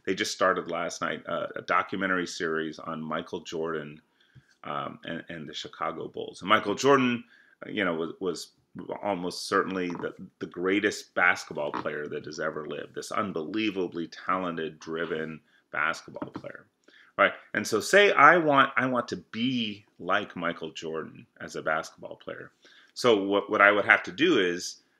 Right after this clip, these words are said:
um, A, be born again with a completely different athletic giftedness than I have. But given who I am, I'm, I'm trying to be like Michael Jordan, right? So I would,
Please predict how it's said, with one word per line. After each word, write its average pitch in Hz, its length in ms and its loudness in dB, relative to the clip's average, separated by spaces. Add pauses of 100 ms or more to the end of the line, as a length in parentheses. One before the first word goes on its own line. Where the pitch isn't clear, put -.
(140)
um, 80 320 -8
A, 113 160 0
be 95 160 -4
born 82 320 -6
again 80 260 -8
with 80 140 -12
a 80 40 -14
completely 82 540 -8
different 76 420 -10 (560)
athletic 80 560 -6 (540)
giftedness 76 640 -6
than 80 160 -8
I 78 160 -10
have. 95 300 -2 (420)
But 220 220 10 (240)
given 165 280 8
who 160 180 6
I 147 180 10
am, 127 340 2 (240)
I'm, 113 280 0
I'm 110 180 0
trying 117 340 4
to 117 100 4
be 117 200 -2
like 95 340 2
Michael 101 340 0
Jordan, 110 320 0
right? 78 220 -4
So 95 200 2
I 95 220 6
would, 95 360 4